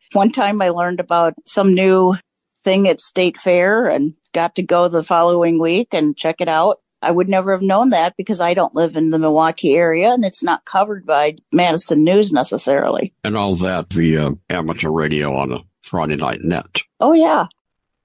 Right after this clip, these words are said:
Speaker 2: I don't know why the A R R L isn't doing more of what we're talking about. You know, there are ten thousand people a day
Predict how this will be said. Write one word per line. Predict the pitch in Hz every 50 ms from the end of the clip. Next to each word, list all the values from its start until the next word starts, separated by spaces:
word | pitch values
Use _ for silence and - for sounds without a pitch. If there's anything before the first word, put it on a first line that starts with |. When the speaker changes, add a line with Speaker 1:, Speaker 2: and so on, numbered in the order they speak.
| _ _ _ _ _ _ _ _ _ _ _ _ _ _ _ _ _ _ _ _ _ _ _ _ _ _ _ _ _ _ _ _ _ _ _ _ _ _ _ _ _ _ _ _ _ _ _ _ _ _ -
Speaker 2:
I | 151 165
don't | 214 220 202 196
know | 180 180 165
why | - - 175 160 151 131 113 107 113 104
the | - 101 - -
A | 120 139 147 151 - -
R | - 120 131 139 -
R | - - 110 113 113 113 - -
L | 110 104 90 85 85 82 - - _ _ _ -
isn't | 123 123 113 - 135 123 113 - - - _ _ _ 123 127
doing | 117 117 117 104 95 98 98 95 92 95 98 - - _ _ -
more | 98 90 90 95 87 78 71 67 64 67 80 - - _ _ 85
of | 87 85 85 85
what | 87 87 78 - -
we're | - 85 80 76
talking | - - 101 95 - - - - -
about. | - - - - - - - - _ _
You | - 147 160
know, | 185 202 220 202
there | 147 160 160 - -
are | - 131 131 127 117 120 - _ -
ten | - 147 160 170 196 190
thousand | - - 170 156 151 156 160 165 170 160 - 180 165 151 135 -
people | 139 139 131 127 - 131 120 120 127
a | 113
day | - - 120 110 107 98 87 92 101 104